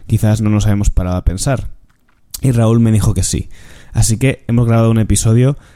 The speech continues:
en el que me cuesta resumir de qué va, porque como hemos hablado tantísimas cosas, hemos hablado desde lo que, como te digo,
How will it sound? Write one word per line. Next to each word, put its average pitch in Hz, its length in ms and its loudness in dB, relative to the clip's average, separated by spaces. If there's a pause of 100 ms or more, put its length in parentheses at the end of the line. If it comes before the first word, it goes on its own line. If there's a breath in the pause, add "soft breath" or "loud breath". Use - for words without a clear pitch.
(160 soft breath)
en 113 120 -2
el 107 140 2
que 101 360 2
me 104 200 0
cuesta 147 320 0
resumir 117 800 -2
de 98 340 -2
qué 113 140 2
va, 113 180 2
porque 95 240 -2
como 101 200 0
hemos 123 120 2
hablado 117 280 2
tantísimas 110 680 0
cosas, 117 360 2
hemos 107 180 2
hablado 98 340 2
desde 92 480 0
lo 92 240 -2
que, 90 300 -4
como 95 180 -2
te 92 60 2
digo, 104 300 2